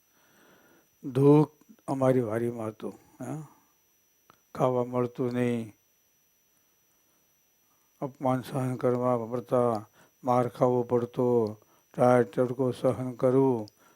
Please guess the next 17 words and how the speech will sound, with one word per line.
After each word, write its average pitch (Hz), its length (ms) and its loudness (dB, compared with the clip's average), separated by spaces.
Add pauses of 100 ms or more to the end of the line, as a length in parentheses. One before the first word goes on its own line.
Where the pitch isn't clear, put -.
(160)
એ 117 60 -4
અમારી 123 300 -6
વારીમાં 110 460 -10
હતું. 104 300 -16
તો 127 80 -6
એ 139 240 2 (1300)
ગોમતીજી 127 540 -2
ગળાતી 123 640 2 (840)
વડતાલની 120 600 -2 (1200)
અને 120 240 -4
મહારાજ 117 500 0
પછી 123 400 -2 (920)
રોંઢે 123 380 -2
જાય, 117 400 2 (420)
બધા 123 260 0
સંતોને 120 540 -8
ભેટે. 107 500 -6